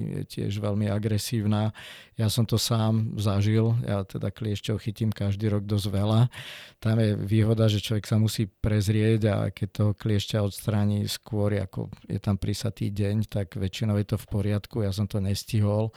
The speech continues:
tak som mal taký obrovitánsky eritém, to je taký červený flak na ruke. Tak to bol ešte zážitok, keď som išiel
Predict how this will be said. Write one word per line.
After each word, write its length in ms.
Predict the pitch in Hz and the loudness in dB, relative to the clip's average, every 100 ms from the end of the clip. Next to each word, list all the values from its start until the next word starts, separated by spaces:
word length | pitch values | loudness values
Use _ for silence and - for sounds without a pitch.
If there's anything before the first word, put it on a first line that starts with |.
| - | -6
tak 160 | 107 - | -4 -2
som 160 | 110 | 0
mal 80 | 104 | 0
taký 240 | 101 95 | -2 -2
obrovitánsky 960 | 104 101 104 107 101 104 101 - - - | -2 -2 -2 -2 -4 -4 -4 -4 -8 -6
eritém, 480 | 101 104 - 104 101 - | -4 -4 -4 -4 -4 -4
to 80 | |
je 100 | 101 92 | -6 -6
taký 240 | - 101 | -6 -8
červený 560 | - 113 110 107 104 98 | -4 0 2 2 2 0
flak 320 | - 104 98 | 0 -2 0
na 160 | 98 98 | 0 0
ruke. 480 | 107 - 113 107 - - | 0 0 2 2 -2 -8
Tak 160 | - - | -10 -6
to 160 | 120 | -2
bol 160 | 110 101 | -2 -2
ešte 240 | - 117 | -4 -6
zážitok, 560 | 101 113 104 104 107 - | -6 -6 -6 -4 -6 -6
keď 60 | 101 | -8
som 160 | 104 | -4
išiel 560 | 101 101 - 107 101 98 | -2 -2 -4 -4 -4 -6